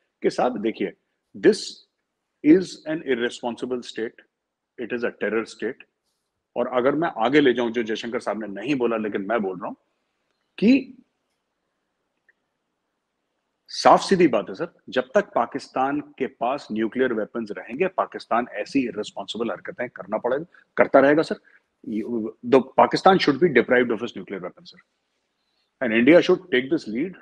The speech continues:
tell the world कि भाई ये इररिस्पॉन्सिबल है, ये जिहादी विहादी, जिहाद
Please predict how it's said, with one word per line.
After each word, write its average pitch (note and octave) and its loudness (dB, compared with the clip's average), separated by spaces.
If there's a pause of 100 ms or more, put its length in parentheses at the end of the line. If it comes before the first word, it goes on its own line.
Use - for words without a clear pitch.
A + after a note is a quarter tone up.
(120)
tell C#3+ -2
the A#2+ -2
world G3 -4
कि - -8
भाई F3 -6
ये G#3+ -4
इररिस्पॉन्सिबल A#2+ -6
है, A3 -8
ये G3+ -6
जिहादी A#2 0
विहादी, A#2 0
जिहाद A2+ 0